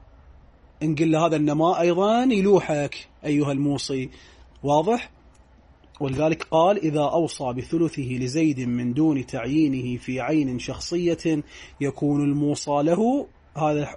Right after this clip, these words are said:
هذا حكم ال-، الوصية إذا لم تكن شنو؟ معينة في عين شخصية. "يكون الموصى له شريكاً مع الورثة، فله الثلث ولهم الثلثان". واضح؟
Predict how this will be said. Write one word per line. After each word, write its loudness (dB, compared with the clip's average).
هذا -2
حكم -2
ال-، -2
الوصية 0
إذا 2
لم 2
تكن -2
شنو؟ 0
معينة 2
في -2
عين -2
شخصية. -8
"يكون 2
الموصى 0
له 0
شريكاً 0
مع 6
الورثة، -4
فله 2
الثلث 4
ولهم 2
الثلثان". -4
واضح؟ 2